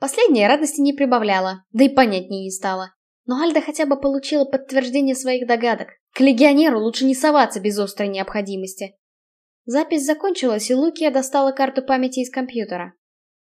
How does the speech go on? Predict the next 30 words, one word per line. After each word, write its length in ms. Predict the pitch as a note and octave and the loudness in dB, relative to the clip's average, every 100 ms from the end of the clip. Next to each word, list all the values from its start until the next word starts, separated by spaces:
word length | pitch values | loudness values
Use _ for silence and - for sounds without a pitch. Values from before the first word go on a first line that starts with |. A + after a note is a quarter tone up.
| _ _ _ | _ _ _
«От 140 | - A#3+ | -10 -6
себя 280 | C#4+ C#4+ D4+ | 0 2 2
могу 260 | D4 C#4 | 2 2
добавить, 400 | C4+ C4 D4+ C#4 | 2 2 2 0
что 320 | - - B3+ B3 | -4 0 0 2
за 100 | B3 | 2
любое 340 | B3+ B3 B3+ | 2 4 2
разглашение 680 | B3 A#3+ B3+ B3 C4 A#3+ A#3+ | 0 -2 -2 -2 -6 -6 -8
информации 640 | A#3 B3+ B3+ B3+ - A#3+ | -4 -4 -4 -10 -8 -6
о 40 | A#3 | -6
Легионе 460 | A#3 C4 C#4+ B3+ | -2 -2 -2 -2
можно 300 | A3 A3 A3+ | -4 -6 -8
отправиться 500 | A3+ A#3 A#3+ A#3 - | -8 -4 -4 -4 -10
под 180 | - A#3+ | -12 -10
трибунал», 540 | A#3+ A#3+ C4+ C4 F#3+ - _ _ _ _ | -4 -2 -2 -4 -6 -14 _ _ _ _
указала 580 | G#3 G#3 F#3+ F#3 F#3 F3+ | -8 -4 -2 -2 -4 -8
она. 140 | F3 - _ _ _ _ _ | -12 -20 _ _ _ _ _
«Запомните 640 | A#3 A#3 C4+ C4+ C4+ C4+ B3+ | -6 -2 0 0 -2 -2 -2
это 140 | B3 | -4
сами 460 | - D#4 A#3+ G#3 G3+ | -4 -4 -2 -4 -6
и 60 | |
передайте 460 | G#3 B3+ D#4 E4 B3 | -4 -2 -2 -4 -6
Толедо». 420 | G#3+ F#3+ F#3 F#3 F#3+ _ _ _ _ _ _ _ _ _ - | -6 -6 -6 -10 -14 _ _ _ _ _ _ _ _ _ -8
«Думаю, 400 | C#4+ D4 C#4+ C#4+ | 0 2 4 2
Наэль 280 | D4 C#4+ C#4+ | 4 4 2
на 80 | |
такое 340 | C#4 C#4+ D4 D4 | 0 0 2 2
никогда 400 | C#4+ D4 C#4 B3+ | 2 -2 0 0
не 100 | B3+ | 0
пойдет», 420 | C4+ C4 G#3+ F#3+ | 2 0 0 -8